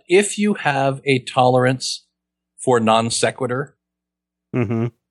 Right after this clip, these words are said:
Speaker 1: 'Cause there comes a point with the non sequitur where it
Speaker 2: Well, there was
Speaker 1: feels
Speaker 2: actually a
Speaker 1: like
Speaker 2: strip called Non Sequitur.
Speaker 1: Yeah, it was a rip-off of The Far Side.
Speaker 2: Sure it was.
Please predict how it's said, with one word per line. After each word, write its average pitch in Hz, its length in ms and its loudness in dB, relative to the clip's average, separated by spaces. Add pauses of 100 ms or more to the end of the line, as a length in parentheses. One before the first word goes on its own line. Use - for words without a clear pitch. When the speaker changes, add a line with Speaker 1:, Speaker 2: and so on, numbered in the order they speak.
(120)
Speaker 1:
'Cause 143 140 0
there 156 100 2
comes 233 260 0
a 202 40 2
point 160 260 0
with 135 140 -2
the 127 60 0
non 120 260 2
sequitur 120 480 0
where 113 200 0
it 113 60 2
Speaker 2:
Well, 143 100 0
there 175 120 0
was 185 120 0
Speaker 1:
feels 131 120 0
Speaker 2:
actually 135 200 0
a - 40 0
Speaker 1:
like 117 100 0
Speaker 2:
strip 110 140 -2
called 110 240 0
Non 98 160 -4
Sequitur. 87 480 -6 (480)
Speaker 1:
Yeah, 330 320 2
it 127 120 0
was 123 160 2
a 117 60 4
rip-off 120 340 0
of 151 40 -18
The 160 80 -6
Far 330 220 -2
Side. - 160 -6
Speaker 2:
Sure 175 100 0
it 135 80 2
was. 92 220 -4